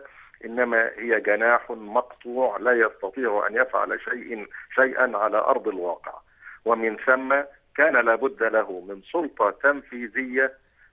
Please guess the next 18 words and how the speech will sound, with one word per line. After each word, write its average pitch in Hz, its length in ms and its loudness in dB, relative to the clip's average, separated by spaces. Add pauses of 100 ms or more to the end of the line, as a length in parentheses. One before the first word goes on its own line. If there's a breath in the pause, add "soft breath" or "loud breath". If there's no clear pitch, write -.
(160)
تسانده 127 640 0
وتتعاون 113 880 2
معه 127 600 -4 (340)
في 113 160 -6
تنفيذ 120 640 0 (160)
برنامجه. 95 680 0 (420 loud breath)
السلطة 156 340 0
التنفيذية 131 540 2
الحالية 135 640 0
واضح 127 360 -2
أن 123 180 -2
لا 117 120 4
تعاون 117 480 2
على 113 180 2
الإطلاق، 127 500 -4 (100)
بل 139 280 2
لعلها 113 360 0
تسير 110 420 -8